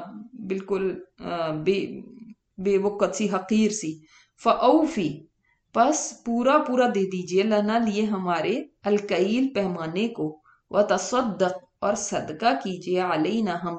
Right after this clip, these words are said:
पर, "इन्नल्लाह", बेशक अल्लाह ताला, "यजज़ी", जजा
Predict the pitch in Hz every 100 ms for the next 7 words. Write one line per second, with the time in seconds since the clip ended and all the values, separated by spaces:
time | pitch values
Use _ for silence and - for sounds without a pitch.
0 | - 170 - 240 254 233 165 160 190 226
1 | 254 262 262 _ 175 180 233 220 196 180
2 | 196 220 240 269 - _ _ _ - 180
3 | 214 254 233 240 254 285 240 185 170 165
4 | 165